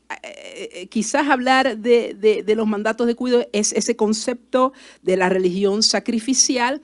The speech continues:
que queda ejemplarizada en ese, en ese Jesús sacrificado, ¿verdad?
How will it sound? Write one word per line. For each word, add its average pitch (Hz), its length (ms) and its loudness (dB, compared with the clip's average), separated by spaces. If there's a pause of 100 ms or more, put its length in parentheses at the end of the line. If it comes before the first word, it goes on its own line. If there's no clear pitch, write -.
(320)
que 214 180 -2
queda 247 560 4
ejemplarizada 240 960 2
en 202 120 -2
ese, 226 540 2
en 196 180 -2
ese 208 300 2
Jesús 208 280 0
sacrificado, 190 840 -6
¿verdad? 180 220 0